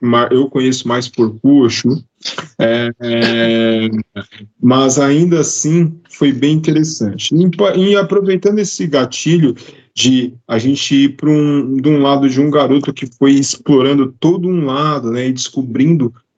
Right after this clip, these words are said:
toda uma história, uma outra versão, uma outra história, porque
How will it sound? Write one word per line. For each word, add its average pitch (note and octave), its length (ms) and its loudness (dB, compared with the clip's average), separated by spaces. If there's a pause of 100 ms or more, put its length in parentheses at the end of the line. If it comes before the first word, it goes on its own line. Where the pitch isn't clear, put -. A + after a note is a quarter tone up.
(140)
toda D#3+ 260 2
uma E3+ 200 4
história, D#3 460 0
uma D3+ 200 -2
outra A3+ 520 0
versão, F#3+ 420 -2
uma C3+ 120 -4
outra G3 380 0
história, A2 480 -2
porque C#3 460 -2